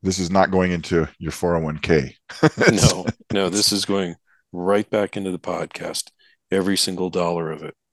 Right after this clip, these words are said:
Speaker 1: So yes, it helps us with our bandwidth fees. It helps us with a lot of things. So we do appreciate all of you who have sponsored us so far, and we're looking to meet more of you. And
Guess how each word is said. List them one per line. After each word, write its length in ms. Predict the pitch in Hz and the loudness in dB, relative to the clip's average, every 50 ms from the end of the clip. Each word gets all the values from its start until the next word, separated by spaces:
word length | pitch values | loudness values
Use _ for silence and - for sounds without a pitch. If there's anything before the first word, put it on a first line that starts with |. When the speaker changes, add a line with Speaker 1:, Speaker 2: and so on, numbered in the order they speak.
| _ _ | _ _
Speaker 1:
So 420 | - - - - 92 85 80 80 80 87 | -10 -6 0 2 4 4 4 2 2 2
yes, 240 | 87 80 69 - - | 2 2 4 4 4
it 80 | 98 | 6
helps 300 | 95 107 104 98 - - | 8 8 6 6 4 4
us 220 | 104 95 87 - - | 4 4 4 2 0
with 140 | 95 87 82 | -2 0 0
our 120 | 78 73 | 0 2
bandwidth 460 | 65 107 117 120 120 113 110 107 101 | 6 6 6 8 6 6 4 2 2
fees. 380 | - - 107 104 101 101 87 87 | -2 -4 -2 0 0 0 0 -2
It 80 | 85 | 0
helps 260 | 85 85 82 78 - - | 0 0 0 0 2 0
us 200 | 85 80 - - | 0 0 0 -4
with 80 | 78 71 | -6 -6
a 60 | 71 | -4
lot 200 | 76 73 71 71 | -4 -4 -4 -4
of 80 | 71 | -6
things. 280 | - - 73 71 69 - | -6 -8 -8 -8 -6 -2
So 160 | - 78 73 | -2 0 0
we 260 | 76 76 87 98 101 | 0 2 2 2 2
do 260 | 87 78 95 95 92 87 | 4 4 4 4 4 4
appreciate 560 | 78 - - 85 82 - - 80 82 85 - | 2 0 -2 -4 -4 -2 0 2 2 4 4
all 200 | 82 87 85 82 | 4 6 6 6
of 100 | 78 76 | 4 4
you 140 | 80 80 78 | 0 -2 -2
who 180 | 73 78 76 73 | -2 -2 -2 -2
have 120 | 69 67 | -4 -4
sponsored 460 | - - - 78 78 76 - 78 76 | -6 -2 -2 -2 -2 0 0 0 2
us 160 | 76 156 - | 2 0 0
so 140 | - 90 82 | -2 -2 -4
far, 340 | - - 95 113 139 139 123 | 0 2 2 2 4 2 2
and 100 | 120 80 | 0 -2
we're 60 | 78 | -2
looking 320 | 80 87 87 - 80 80 78 | -2 -2 -4 -4 -6 -10 -6
to 200 | - - 80 73 - - - - - - - - | -4 -2 -2 -2 -4 -8 -14 -16 -16 -16 -4 0
meet 220 | 87 92 95 - | 2 2 2 2
more 280 | 80 80 87 90 85 82 | 2 4 4 6 6 4
of 120 | 76 71 | 4 2
you. 200 | 76 73 69 60 | 0 0 2 2
And 300 | 71 82 82 85 82 | 2 0 0 -2 -4